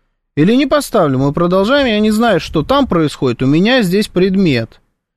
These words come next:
И мы продолжаем. И многие тогда на него накинулись. Университет в Перми был. Короче,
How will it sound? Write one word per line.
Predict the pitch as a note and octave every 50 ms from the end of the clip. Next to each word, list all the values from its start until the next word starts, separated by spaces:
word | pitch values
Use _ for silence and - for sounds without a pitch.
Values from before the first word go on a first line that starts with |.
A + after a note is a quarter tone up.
| _ _ _ _ _ _ _ _ _ _ _ _ -
И | - D3
мы | F3 A3+ B3
продолжаем. | - B3 A3+ G3+ G3+ F#3+ G#3 G3 - -
И | C#3
многие | C#3+ F#3+ B3+ D#4+ C4 A3+ G#3
тогда | - G3 F#3 G3+ C4
на | C4+ A3+
него | G3 F3+ G3 A#3
накинулись. | A#3 A#3 A3 - D#3+ B2+ A2+ G#2 G#2 G#2+ G#2 - - - _ _ _ _ _ _ _ _ _ _ _ _ _ _ _ _ _ _ -
Университет | A#2 A#2+ A2+ - - - C3 -
в | -
Перми | - A2 G#2+ G#2 G#2 G#2
был. | A2 - G2+ F2+ - - _ _ _ _ _ _ _ _ _ _ _ _ _ - - - - - -
Короче, | - F3 F#3+ E3 C3+ - - -